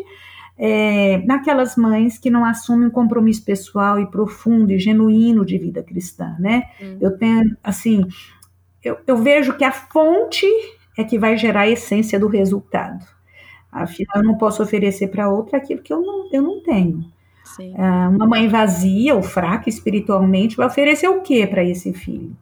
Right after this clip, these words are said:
Speaker 2: Uhum.
Speaker 1: Então, diante dessa realidade, nesse perfil de mãe, os dois maiores erros que percebo hoje nessas mães, eu considero, primeiro, terceirização.
Speaker 2: Hum.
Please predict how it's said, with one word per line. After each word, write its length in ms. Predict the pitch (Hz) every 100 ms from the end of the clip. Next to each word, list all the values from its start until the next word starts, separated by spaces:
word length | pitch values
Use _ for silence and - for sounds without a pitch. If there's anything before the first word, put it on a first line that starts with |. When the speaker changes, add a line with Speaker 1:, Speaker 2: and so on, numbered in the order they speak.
| _
Speaker 2:
Uhum. 300 | 196 190 185
Speaker 1:
Então, 220 | 175 269 254
diante 320 | 277 294 -
dessa 260 | 262 - 240
realidade, 1000 | 233 214 202 170 175 180 208 196 180 185
nesse 480 | 190 190 - 196 - -
perfil 600 | 202 - - 202 220 254
de 120 | 214
mãe, 560 | 180 170 180 185 240 - _ _ - - _ -
os 260 | 208 190
dois 560 | 185 254 285 339 392 381
maiores 540 | 302 262 247 254 240
erros 280 | 233 226 220
que 100 | -
percebo 720 | 202 240 233 - 240 226 208 220
hoje 880 | 202 202 233 247 214 180 180 - -
nessas 640 | 190 190 190 226 240 226 226
mães, 720 | 196 185 185 202 202 - - _ _ _ _ _ - -
eu 140 | 240 202
considero, 720 | 226 214 208 196 196 180 180
primeiro, 520 | 247 240 240 196 190
terceirização. 1080 | 185 262 277 254 240 240 247 - - - 170 - _ _ _ _ _ 208
Speaker 2:
Hum. 220 | 196